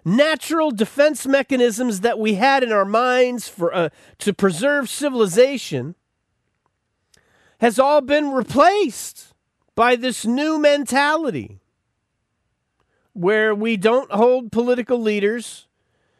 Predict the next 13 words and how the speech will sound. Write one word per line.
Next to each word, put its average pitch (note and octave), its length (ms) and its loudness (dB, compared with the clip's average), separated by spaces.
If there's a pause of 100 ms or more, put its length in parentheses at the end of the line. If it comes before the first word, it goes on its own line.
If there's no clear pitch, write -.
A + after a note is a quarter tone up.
(380)
to, A3 320 0
uh, E3 420 0 (1600)
to A3+ 160 -2
a A3 60 2
standard, D4+ 680 0
a D#3 40 -2
common D#4 380 0
standard D4+ 500 -2
of, F#3+ 120 -4
like, G#3 260 0
upholding D4+ 640 0
the D4+ 80 2
law D4+ 480 0